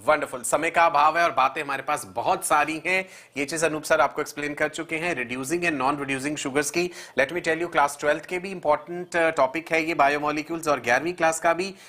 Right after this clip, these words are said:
माल्ट शुगर की अगर हम बात करें, यानी माल्टोस, जर्मिनेटिंग सीड्स में भी पाई जाती है माल्टोस, and it is also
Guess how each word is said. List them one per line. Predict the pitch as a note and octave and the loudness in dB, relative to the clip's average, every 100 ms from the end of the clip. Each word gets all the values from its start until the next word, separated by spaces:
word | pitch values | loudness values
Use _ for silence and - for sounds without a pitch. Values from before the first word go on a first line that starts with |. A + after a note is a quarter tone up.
| - | -14
माल्ट | A#2 C3+ E3+ A#3 C4+ | 0 6 6 6 2
शुगर | C4 A#3 G#3 | -10 -6 -6
की | G#3+ | -6
अगर | G#3 G3+ | -4 -4
हम | G3 | 2
बात | F3 E3+ - | 2 2 0
करें, | F#3 F3+ | -4 -2
यानी | D#3+ D#3 F3 F3+ C3+ | -2 -2 -4 -6 -8
माल्टोस, | B2+ C3 C#3+ D3 C#3+ F3+ B2 - | -4 2 4 2 0 -2 -2 -6
जर्मिनेटिंग | G2+ C#3 C#3+ D#3+ D#3+ D#3 F3+ | -2 -2 0 0 -2 -2 -6
सीड्स | E3+ F3 G3+ F3+ | -4 -6 -6 -4
में | F#3+ G3+ | -2 0
भी | A3 | 2
पाई | F#3 E3 | 2 2
जाती | D3+ D#3 D3+ | 2 0 0
है | E3 | -4
माल्टोस, | D3+ C3+ C3 E3 F#3+ - - - | 0 0 0 -2 -2 -6 -14 -2
and | D3 D#3+ | 0 0
it | E3+ | -2
is | E3+ | 2
also | F3 F3+ C4 | 2 0 -4